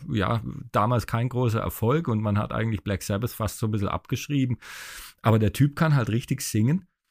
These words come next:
Anno Domini heißt die Box, sind fünf Alben aus den achtzigern drauf. Und, ähm, vor allem die zwei mit, oder drei sind's insgesamt mit Tony Martin, sind eigentlich echt tolle achtziger Hardrock-Alben. Ähm, witzig ist, wenn man so liest heute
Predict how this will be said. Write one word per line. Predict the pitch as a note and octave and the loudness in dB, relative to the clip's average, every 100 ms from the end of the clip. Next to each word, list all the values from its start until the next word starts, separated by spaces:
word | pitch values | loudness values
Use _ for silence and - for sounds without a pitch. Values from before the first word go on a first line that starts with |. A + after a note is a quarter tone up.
| _ | _
Anno | - A2 C#3+ | 0 4 6
Domini | A2+ A2+ B2 F3+ F3+ E3+ F3 | 6 6 6 8 8 6 4
heißt | D#3 C#3 D3 | 4 0 2
die | A#2 | 0
Box, | G2 G#2+ - - - | 2 0 0 -6 2
sind | A#2 | 2
fünf | - C3+ D#3 | 4 4 4
Alben | - F#2+ G#2+ D3+ E3+ | 0 0 2 2 0
aus | B2+ - | -2 -2
den | A#2 | -4
achtzigern | - - - D3 C#3 | -4 -6 -4 -2 -2
drauf. | C#3+ A#2+ C3 F#3 - - _ _ - | -2 -2 -2 -2 -6 -16 _ _ 0
Und, | A#2 A#2+ A#2+ A#2+ B2 | 4 6 6 4 2
ähm, | A#2 A2+ A2 | 2 2 0
vor | E2+ | 0
allem | E2+ A#2 | 2 2
die | B2+ A#2+ | 2 0
zwei | - A2+ G#2 | 0 0 2
mit, | A#2 A2 - | 2 0 -2
oder | A#2 G#2+ | -2 0
drei | F#2+ F#2 A2+ | 0 0 2
sind's | B2 B2+ | 2 0
insgesamt | B2 A2+ - A2 G2+ | 0 -2 0 -2 0
mit | F#2+ | -2
Tony | A#2 G#2+ | 0 2
Martin, | G2 E2+ F#2+ C3+ G#2 | 2 2 0 -2 0
sind | G2 - | 0 0
eigentlich | D#2+ G2+ B2 - | -2 -2 -4 -6
echt | G#2 - | -8 -8
tolle | - E2+ G#2+ B2+ - | -6 -2 0 -2 -6
achtziger | E2+ - - A#2+ G#2+ - _ - | -8 -6 -4 0 2 0 _ -8
Hardrock-Alben. | E2+ F#2+ C3 A#2+ - G#2+ F#2 F2 - - - - - | -2 -2 0 -2 0 0 2 0 -2 -10 -20 -20 -4
Ähm, | A2 G2+ G2 G2+ F#2 | 4 4 6 4 6
witzig | C3+ D#3+ F3+ B2+ | 4 6 0 2
ist, | C3 C#3 | 0 2
wenn | A#2 | 2
man | A2+ | 4
so | G#2+ G2+ | 4 4
liest | F#2+ A#2+ F#3 - | 4 4 0 0
heute | A2 G#2+ A#2 A#2+ | 2 2 2 -4